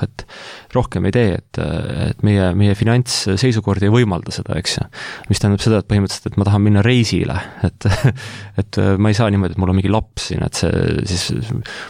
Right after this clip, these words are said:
ma pean hakkama seda last siin riidesse panema ja toitma ja panema huviringidesse ja niimoodi, et aga, aga noh, ühesõnaga, mina, mina näen küll seda, et, et üks võimalus nagu seda,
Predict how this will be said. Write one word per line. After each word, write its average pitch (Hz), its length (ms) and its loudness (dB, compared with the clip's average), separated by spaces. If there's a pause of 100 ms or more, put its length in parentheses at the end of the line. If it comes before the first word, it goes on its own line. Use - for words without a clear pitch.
ma 95 100 0
pean 98 160 2
hakkama 98 240 -2
seda 104 140 2
last - 300 0
siin 95 100 2
riidesse 104 420 0
panema 92 300 2
ja - 80 0
toitma 101 400 0
ja 95 100 2
panema 101 300 2
huviringidesse 110 800 2
ja 92 80 4
niimoodi, 90 320 0
et - 220 -4 (500)
aga, 113 160 2
aga 127 240 0
noh, 123 180 -2
ühesõnaga, 101 440 2 (420)
mina, 131 400 2 (400)
mina 123 240 4
näen 101 160 2
küll 117 100 2
seda, 95 300 2
et, - 240 -2 (320)
et 123 160 2
üks - 100 -6
võimalus 110 380 2
nagu 98 140 0
seda, 98 200 2